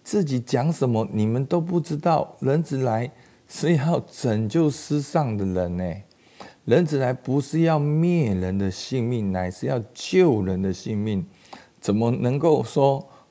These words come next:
为了不接待就要烧死呢？所以这就是很多我们基督徒有的时候很荒谬的地方。我们可以为了福音到很遥远的地方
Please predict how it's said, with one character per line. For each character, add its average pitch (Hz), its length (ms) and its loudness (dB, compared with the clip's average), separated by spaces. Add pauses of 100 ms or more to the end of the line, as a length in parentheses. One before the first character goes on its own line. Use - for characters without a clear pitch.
(120)
为 151 140 8
了 127 100 6
不 139 180 0
接 123 300 2
待 120 220 2
就 120 160 0
要 117 120 0
烧 107 440 0
死 87 320 -10
呢？ 82 340 -4 (640)
所 - 180 0
以 170 160 2 (440)
这 180 160 -2
就 180 120 2
是 175 160 -2
很 117 220 -2
多 156 380 2 (420)
我 117 100 0
们 120 200 0
基 151 100 2
督 156 80 4
徒 113 200 0
有 104 160 2
的 101 120 0
时 110 140 -4
候 131 120 2
很 98 360 -4 (220)
荒 127 280 0
谬 135 220 2
的 104 120 2
地 107 220 -2
方。 95 340 -2 (680)
我 110 100 2
们 131 220 2
可 170 140 2
以 160 100 6
为 143 180 6
了 139 120 4
福 117 280 0
音 135 180 0
到 127 420 2 (360)
很 117 380 0
遥 135 320 6
远 117 180 4
的 98 100 0
地 117 220 2
方 107 340 0